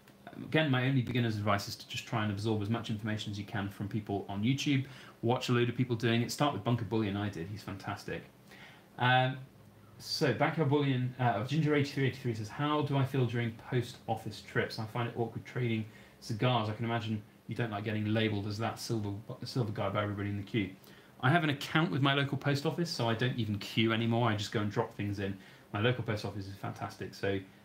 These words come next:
that's not really an, if, an issue for me now. Paul Nagel says, "How long to melt and what temperature, what type of equipment do I have?" In fact, I can show you. So look, this is how hardcore of a silver pourer I am. I'm using my furnace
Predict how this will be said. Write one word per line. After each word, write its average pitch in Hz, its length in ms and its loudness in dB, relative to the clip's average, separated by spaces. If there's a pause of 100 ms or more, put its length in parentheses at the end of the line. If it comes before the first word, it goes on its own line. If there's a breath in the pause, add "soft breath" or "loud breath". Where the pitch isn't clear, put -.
(120)
that's 104 240 -4
not 98 120 -6
really 101 180 -4
an, 90 160 -8
if, - 280 -10
an 107 120 -4
issue 101 280 -6 (140)
for 98 320 -4
me 98 320 -6
now. 98 360 -6 (840)
Paul 147 300 4
Nagel 123 420 2
says, 120 220 0
"How 139 380 4 (320 loud breath)
long 127 240 4
to 123 140 -2
melt 117 300 4
and 110 160 -2
what - 160 0
temperature, 113 400 -2
what 107 140 -6
type 107 160 -4
of 104 60 -8
equipment 160 340 0
do 139 120 2
I 131 100 6
have?" 135 360 6 (400 loud breath)
In 104 80 -2
fact, 139 300 6
I 110 60 4
can 104 160 -2
show - 340 4
you. 104 300 4
So 117 160 4
look, 123 220 6
this 131 200 2
is 117 100 0
how 120 320 6
hardcore 120 800 4
of 107 120 4
a 110 160 6
silver 107 300 2
pourer 110 400 2
I 104 200 4
am. 143 260 2 (340 loud breath)
I'm 104 140 -6
using 120 440 2
my 131 100 4
furnace 131 800 4